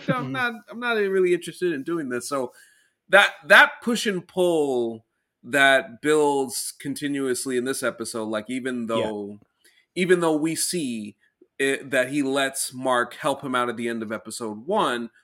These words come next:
Speaker 2: once he learns more about Mark, where he goes to the storage locker, that kinda changes his outlook, and so that moral compass that you were talking about earlier, Jake,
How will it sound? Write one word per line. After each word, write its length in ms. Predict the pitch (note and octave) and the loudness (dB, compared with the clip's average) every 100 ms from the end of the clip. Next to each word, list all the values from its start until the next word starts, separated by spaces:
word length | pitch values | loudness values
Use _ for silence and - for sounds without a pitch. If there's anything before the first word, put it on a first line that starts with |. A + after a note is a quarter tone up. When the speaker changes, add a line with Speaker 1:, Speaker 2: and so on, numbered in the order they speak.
| - | -6
Speaker 2:
once 240 | C3+ D3+ | -4 -2
he 120 | - C3+ | -2 -4
learns 520 | A#2+ C3+ C#3+ C3 A2+ | -2 0 0 -2 -6
more 220 | B2 B2+ | -6 -2
about 280 | A#2 A2+ G#2+ A2 | -2 -2 -4 -6
Mark, 480 | C#3+ A3+ F3+ C3+ | -4 0 2 0
where 120 | A#2+ A#2 | 0 -2
he 60 | |
goes 240 | A2+ A2+ - | -2 -6 -6
to 80 | G#2+ | -10
the 80 | |
storage 460 | A2 - D#4+ A3+ - | -8 -6 -2 -2 -2
locker, 540 | A2+ G#2 G#2 A2 G#2 - _ - | -2 -2 -2 -6 -6 -10 _ 0
that 180 | D#3+ E3 | 2 6
kinda 280 | F3 D#3 | 4 2
changes 880 | B2 - F#3+ F#3+ F3 C#3+ A#2+ A2 - _ _ _ | -2 -2 0 0 0 0 0 -2 -8 _ _ _
his 240 | D3+ C3+ A#2 | 0 0 2
outlook, 480 | F3+ F#3 C#3+ C3+ C3+ | -2 -2 -2 -4 -2
and 280 | A#2 A2+ - | -4 -4 -10
so 180 | - D#3+ | -4 0
that 300 | C#3+ C3+ C#3 | 2 0 0
moral 320 | D#3 D3 C3+ | 0 2 0
compass 560 | - F3 F#3+ D3+ A#2 - | -2 -2 -2 -2 -4 -4
that 120 | A2 | -6
you 120 | A#2+ | -4
were 100 | B2 | -4
talking 340 | A2 D3+ G3 D3 | -4 -4 -4 -4
about 280 | A#2+ A2 E2 | -4 -4 -4
earlier, 400 | A#2 A2+ A2 G#2+ | -8 -6 -6 -10
Jake, 420 | G2 A2 G#2+ A2 | -10 -8 -8 -8